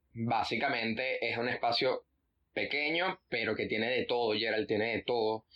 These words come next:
Esa es la parte positiva que te digo de que, oye, esté respaldado o, o que una fundación ayude, ¿no? Em, y, y bueno, lo que te mencionaba, la sala de parto y hospitalización, que son dos camas,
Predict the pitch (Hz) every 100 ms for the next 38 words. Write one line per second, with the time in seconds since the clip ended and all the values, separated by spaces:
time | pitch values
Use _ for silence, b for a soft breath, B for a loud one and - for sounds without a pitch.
0 | B B 107 120 120 123 123 127 143 113
1 | 104 101 120 120 104 107 127 120 107 98
2 | 92 - _ - 117 113 92 - _ _
3 | _ - 107 - 110 117 - 131 107 110
4 | 107 110 135 143 _ _ _ - 113 107
5 | - 107 - 104 104 107 143 135 110 -
6 | 117 113 107 120 - - 110 120 117 98
7 | - _ _ - 107 110 - _ _ _
8 | _ _ _ - 117 110 107 104 101 98
9 | 95 85 - _ _ _ b b - 131
10 | 135 151 - 123 127 127 151 - - 117
11 | 107 101 107 101 - 123 143 - 107 110
12 | 104 - 123 196 - - - - 117 127
13 | 147 117 110 113 107 113 113 180 - 107
14 | 104 95 - 104 107 156 -